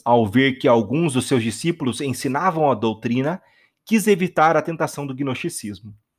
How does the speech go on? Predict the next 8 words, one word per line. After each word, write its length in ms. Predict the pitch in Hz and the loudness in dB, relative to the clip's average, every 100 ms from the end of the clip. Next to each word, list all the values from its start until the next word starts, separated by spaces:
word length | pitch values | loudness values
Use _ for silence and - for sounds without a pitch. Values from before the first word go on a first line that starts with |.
| _ _ _ _ | _ _ _ _
Então 320 | 127 127 139 | -6 2 2
escreveu 520 | 143 - 139 117 135 | 2 2 2 4 4
assim 340 | 131 - 185 185 | 4 2 -2 0
a 60 | |
Santo 260 | 123 156 147 | 0 -2 -4
Antônio 260 | 135 131 127 | -4 -4 -4
de 120 | 131 | -4
Lisboa: 520 | 131 101 101 98 107 | -6 -6 -8 -8 -10